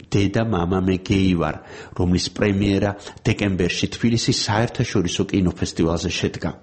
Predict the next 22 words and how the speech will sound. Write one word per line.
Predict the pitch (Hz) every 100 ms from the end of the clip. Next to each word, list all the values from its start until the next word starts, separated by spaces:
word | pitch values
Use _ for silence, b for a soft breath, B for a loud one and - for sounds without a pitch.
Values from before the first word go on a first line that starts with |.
| B B B
უმცირესობის | - 170 170 175 156 - 143 135
ცხოვრებით | - 147 127 120 117
დაინტერესება | 113 113 110 113 - 104 82
არც | 76 92 -
თვითმიზანია | - - 120 101 107 107 107
და | 104 110
არც | 101 95 -
მოჩვენებითი | 104 - 101 92 90 -
ჰუმანიზმი. | 85 92 87 87 85 82 - B B B B
ახალი | 104 - 101 101
ადამიანებით | 98 104 104 101 98 90
და | 85 82
ახალი | - 107 98
თემებით | - 113 101 101
დაინტერესება | - 87 92 98 104 107 98 92 - B B B
ამდიდრებს | 98 127 139 127 113 107 -
ქართული | - 101 - 92
ხელოვნების | - 98 95 92 90 107
თითქმის | - 95 - 92
ყველა | - 104 92
სფერ-, | 90 - 95 80
სფეროს | - - - 98 82 -